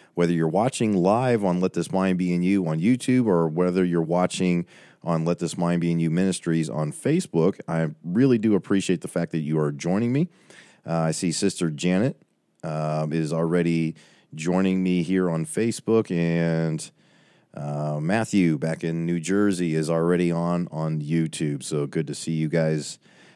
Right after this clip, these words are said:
and, uh, brothers and sisters already starting to join up on there. But if you're watching on those, I appreciate that. Remember, you can always go back into the, uh, the, the video files there. You can go back and look at any of the past studies. It's all been broken down,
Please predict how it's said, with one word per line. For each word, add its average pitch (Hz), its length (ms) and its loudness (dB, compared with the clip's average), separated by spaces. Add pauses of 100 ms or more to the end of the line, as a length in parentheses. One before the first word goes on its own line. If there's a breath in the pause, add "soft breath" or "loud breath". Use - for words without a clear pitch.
and, 76 380 -6
uh, 71 180 -6
brothers 80 340 -2
and 76 100 -8
sisters 82 380 -2
already 82 520 0
starting 95 320 -2
to 82 80 -2
join 90 320 0
up 110 160 -4
on 85 80 0
there. 82 160 2
But 76 260 -2 (520 loud breath)
if 87 120 -6
you're 92 120 2
watching 131 380 0
on 123 120 -2
those, 131 260 0
I 87 100 -2
appreciate 120 480 -2
that. 127 200 -2
Remember, 110 320 0
you 113 60 0
can 107 140 0
always 123 260 2
go 113 160 2
back 98 420 -2
into 85 540 -2
the, 82 300 0
uh, 76 220 -2
the, 78 280 -4 (140)
the 73 200 -6
video 92 380 0
files 85 500 0
there. 87 260 2
You 85 120 0
can 80 140 -6
go 78 140 -2
back 78 260 -4
and 78 140 -4
look 82 180 -2
at 76 240 -2
any 98 200 0
of 98 80 0
the 85 80 -2
past 90 360 -6
studies. 92 580 0
It's 76 140 -8
all 82 220 0
been 76 280 -4
broken 82 320 -2
down, 80 360 -2